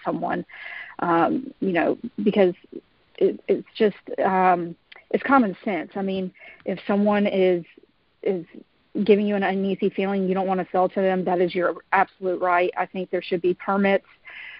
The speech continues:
um, to sell guns universally so people can't sell them on the street and things like that. Um, so I, that's just, um, that's a start. I think there's a lot more we can do as a country to, um,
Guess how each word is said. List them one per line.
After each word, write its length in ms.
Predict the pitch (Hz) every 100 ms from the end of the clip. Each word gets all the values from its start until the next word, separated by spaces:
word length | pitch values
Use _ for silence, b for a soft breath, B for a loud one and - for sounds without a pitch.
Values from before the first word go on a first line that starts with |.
| B
um, 260 | 190 185 180
to 140 | 190 -
sell 260 | 190 185
guns 460 | 180 190 190 185 165
universally 960 | - 190 180 175 185 - 196 190 190 -
so 120 | 180
people 300 | - 190 180
can't 260 | - 185 -
sell 120 | 185 180
them 120 | 180
on 120 | 170
the 80 | 160 -
street 420 | 220 214 202 -
and 160 | 180
things 200 | 185 175 170
like 180 | 170
that. 420 | - 196 190 190 - B B B B
Um, 420 | 185 175 175 175 -
so 140 | 202 185
I, 160 | 180
that's 260 | 180 185 -
just, 160 | 190 - - b b b _ -
um, 540 | 175 175 - - - - _ _ -
that's 220 | 202 196 175
a 60 | -
start. 320 | - 196 202 190
I 80 |
think 200 | 185 190
there's 200 | 190 180
a 40 | 175
lot 220 | 180 180
more 240 | 190 180
we 160 | 175 185
can 240 | - 185
do 420 | 165 185 190 226 247 B B B
as 160 | 185
a 60 | 185
country 520 | 196 185 - 190 185 -
to, 420 | 190 180 175 170 175
um, 440 | 170 165 - -